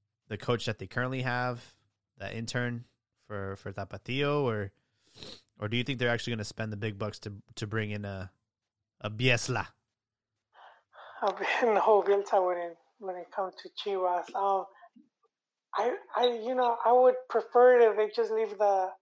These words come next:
Speaker 2: the interino until the end of the season. And then there's a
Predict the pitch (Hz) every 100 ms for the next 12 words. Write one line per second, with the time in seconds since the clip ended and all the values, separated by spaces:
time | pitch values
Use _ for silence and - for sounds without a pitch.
0 | _ _ _ _ - 196 196 202 202 220
1 | 220 214 202 214 196 202 202 185 175 220
2 | 208 220 208 196 _ _ _ _ _ _
3 | _ _ _ - 208 202 196 202 208 208
4 | 202 190 180 _ _ _ _ _ _ _
5 | _ _ _ _ _ _ _ - 220 220
6 | -